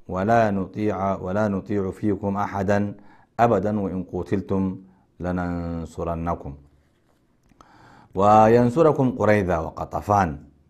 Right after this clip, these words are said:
فشعروا بالقوة وامتنعوا وقالوا لرسول الله صلى الله عليه وسلم:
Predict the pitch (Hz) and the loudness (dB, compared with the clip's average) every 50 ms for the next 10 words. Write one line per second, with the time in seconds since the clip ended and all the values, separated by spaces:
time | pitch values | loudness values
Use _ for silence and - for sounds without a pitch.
0 | _ _ _ _ _ _ _ - 90 90 87 - 131 117 98 101 98 90 82 85 | _ _ _ _ _ _ _ -8 -6 -6 0 2 2 2 2 0 -2 -2 -2 -4
1 | 82 78 - 98 95 92 87 82 - 85 78 78 78 76 - - 107 101 98 87 | -8 -8 -6 -4 -2 -2 -2 -4 -4 -10 -10 -10 -12 -12 -8 -4 -2 -2 -2 -2
2 | 87 85 80 82 78 - - 95 95 87 87 85 85 85 85 80 - - 85 80 | -4 -4 -6 -8 -8 -6 -4 -4 -2 -2 -4 -6 -6 -6 -6 -6 -6 -8 -10 -8
3 | 80 78 82 92 92 87 82 80 82 92 87 85 82 80 82 92 92 87 80 76 | -8 -8 -6 -6 -4 -4 -6 -8 -10 -10 -12 -10 -10 -8 -6 -4 -4 -4 -6 -6
4 | 80 85 90 85 82 78 80 76 - - 71 78 80 90 95 98 98 98 101 101 | -8 -8 -8 -8 -8 -8 -10 -10 -12 -12 -10 -6 -2 0 2 2 4 2 2 0
5 | 98 - | -2 -6